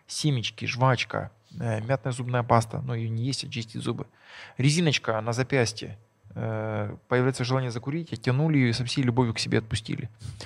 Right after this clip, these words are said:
При этом рука не отвалится, ногти не посинеют, но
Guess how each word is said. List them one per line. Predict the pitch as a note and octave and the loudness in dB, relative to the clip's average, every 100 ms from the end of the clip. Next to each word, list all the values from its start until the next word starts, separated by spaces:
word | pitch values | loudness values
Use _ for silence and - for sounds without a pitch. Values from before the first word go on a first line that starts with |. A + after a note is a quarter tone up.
| - | -2
При | C3 | 4
этом | D3 D3 | 4 4
рука | C#3 C#3 C#3+ | 2 4 4
не | |
отвалится, | C3 C#3 C#3 B2+ B2+ | 4 6 6 6 0
ногти | B2+ - - | -2 -2 -2
не | B2+ | -2
посинеют, | B2 G#2+ - C#3 F3 B2 | 0 -2 0 0 2 2
но | C3 C3 G#2+ G2+ | 6 8 6 0